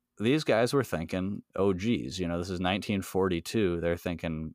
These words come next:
"Oh my God, this is, you know, they're dumping a bunch of bodies in a lake here. This is from some war. This is, like, a war crime. What's going on?"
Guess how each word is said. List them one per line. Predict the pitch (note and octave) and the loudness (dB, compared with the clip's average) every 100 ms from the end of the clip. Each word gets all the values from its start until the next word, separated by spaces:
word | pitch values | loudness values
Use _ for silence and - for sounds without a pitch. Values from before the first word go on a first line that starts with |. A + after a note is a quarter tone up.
| _ | _
"Oh | E2+ E2+ | -2 0
my | G#2+ A2+ | 0 0
God, | C2+ F2 G2 | -2 -2 -2
this | D#2+ - | -2 -2
is, | D2+ - - - | -2 0 0 -2
you | - | -8
know, | E2 C2+ B1+ - | -6 -6 -8 -8
they're | D#2+ E2+ E2+ | -6 0 -2
dumping | E2 D#2+ E2+ E2 F2 | 0 -2 -2 0 -2
a | |
bunch | D#2+ E2+ E2+ | 0 -2 -4
of | D#2 D#2+ | -6 0
bodies | E2 F2 E2+ E2+ | 2 2 0 -4
in | E2 | -4
a | D2 | -4
lake | D#2 E2+ G#2 - | -2 0 0 -2
here. | - D2 D2 | -6 -4 -4
This | E2 - | -6 -6
is | |
from | - F2 | -8 -6
some | - E2 | -4 -4
war. | D#2 D#2+ F2+ F#2 D#2 D#2 - _ | -4 -2 0 2 0 -2 -8 _
This | - E2+ | -12 -8
is, | D#2+ | -4
like, | E2 | -4
a | - | -4
war | D2+ E2 F2+ | -2 0 0
crime. | - E2+ D#2 D#2 D#2 | 0 0 2 0 -2
What's | E2 - | -6 -4
going | F2 D#2+ D#2+ | -4 -4 -4
on?" | E2+ A#2 - | -4 -4 -8